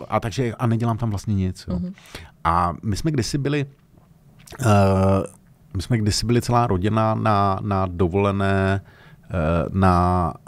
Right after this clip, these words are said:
Speaker 1: Seychelech na ostrově, na ostrově Deroš. A tam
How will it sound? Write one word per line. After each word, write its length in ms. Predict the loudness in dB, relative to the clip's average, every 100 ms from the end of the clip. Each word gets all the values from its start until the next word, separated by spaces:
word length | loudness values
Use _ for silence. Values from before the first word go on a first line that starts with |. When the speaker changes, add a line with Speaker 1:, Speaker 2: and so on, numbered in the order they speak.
| -8
Speaker 1:
Seychelech 460 | 0 0 2 0
na 80 | 0
ostrově, 440 | -4 -2 -2 -2 -2
na 320 | 2 2 2
ostrově 360 | -2 -4 0 2
Deroš. 440 | 2 0 -6 -12 -12 -4
A 360 | -2 0 -2 -4 -16 -20 -20 -20 -20 -20 -20 -20 -20 -20 -16 -16 -16 -20 -20 0
tam 460 | 4 4 4 0